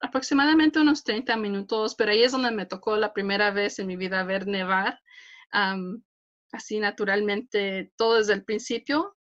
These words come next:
Me quedé sorprendida por, por toda l-, la escena, todo el espectáculo que pasó, porque ya al llegar al otro lado del lago, ahí es cuando me sorprendí, ya empecé a ver más y más nieve y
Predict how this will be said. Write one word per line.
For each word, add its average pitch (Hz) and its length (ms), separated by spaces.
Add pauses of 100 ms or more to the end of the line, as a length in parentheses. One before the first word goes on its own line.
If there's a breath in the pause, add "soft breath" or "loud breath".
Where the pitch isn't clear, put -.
(160)
Me 214 400
quedé 208 260
sorprendida 226 760
por, 196 380 (260)
por 208 180
toda 339 360
l-, 214 220
la 190 340
escena, 247 560
todo 214 160
el 208 80
espectáculo 226 760
que 190 220
pasó, 247 480
porque 208 400 (400 loud breath)
ya 233 300
al 269 100
llegar 226 260
al 240 140
otro 226 280
lado 220 520 (340)
del 202 320
lago, 233 440 (120)
ahí 214 200
es 294 120
cuando 220 240
me 190 140
sorprendí, 190 500
ya 190 260 (240)
empecé 214 440
a 233 40
ver 233 220
más 214 300
y 214 80
más 208 260
nieve 220 540
y 190 500